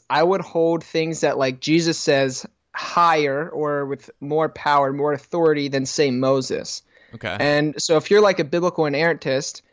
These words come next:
Speaker 1: then you're not gonna do that. You're gonna have what I would call, like, a flat reading of Scripture. I would say I'm gonna read everything through the lens of Jesus because, you know, in Hebrews it says that Jesus is the ultimate revelation of who God is. Jesus is a, a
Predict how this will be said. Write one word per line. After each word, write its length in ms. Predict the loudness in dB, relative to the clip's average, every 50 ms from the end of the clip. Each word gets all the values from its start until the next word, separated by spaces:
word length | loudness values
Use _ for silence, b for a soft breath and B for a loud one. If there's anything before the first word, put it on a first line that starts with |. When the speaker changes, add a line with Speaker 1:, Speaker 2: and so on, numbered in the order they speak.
| _ -4
Speaker 1:
then 140 | -2 0 2
you're 120 | 2 2
not 160 | 2 2 0
gonna 160 | 0 -2 -4
do 240 | -2 -4 -6 -6 -6
that. 180 | -6 -8 -10 -6
You're 140 | -6 -4 -2
gonna 160 | -2 -4 -2
have 240 | 0 -2 -2 -2 0
what 100 | 0 2
I 80 | 2
would 120 | 0 -2 -2
call, 160 | -4 -4 -2
like, 160 | -2 -4 -6
a 40 | -10
flat 380 | -10 -4 -2 0 2 2 2
reading 260 | 0 -2 -2 -2 -6 -6
of 80 | -8
Scripture. 560 | -10 -8 -6 -8 -8 -6 -8 -10 -10 -10 -12 b b b b b b b b b b b b
I 120 | 2 2
would 100 | 2 2
say 160 | 0 0 0 2
I'm 80 | 2
gonna 160 | 0 0 -2
read 200 | -2 -2 -4 -4 -2
everything 480 | 0 0 2 0 -2 -2 -4 -6 -6 -6
through 240 | -8 -6 -6 -2 0
the 80 | 0
lens 260 | 0 0 -2 -2 -4
of 120 | -6 -10 -8
Jesus 420 | -8 -6 -4 -4 -2 -2 -2 -2
because, 540 | -4 -8 -8 -2 0 0 0 0 -4 -8 -6
you 80 | -2 -2
know, 140 | 0 0 0
in 60 | 0
Hebrews 360 | 0 0 2 2 0 0 0
it 100 | -2 0
says 180 | 2 0 2 2
that 140 | 2 0 2
Jesus 360 | 2 0 2 2 2 0 0
is 120 | 0 0
the 180 | 0 0 0 2 2
ultimate 460 | 4 4 4 2 0 0 0 2 2
revelation 560 | 2 2 2 2 2 0 0 0 -2 -4 -6
of 80 | -6 -2
who 180 | 0 0 2
God 240 | 2 2 2 2 0
is. 220 | -2 -4 -6 -8
Jesus 400 | -4 -2 0 2 2 0 0 -2
is 160 | -4 -2 -2 0
a, 180 | -2 -2 -4 -2
a 160 | -2 -2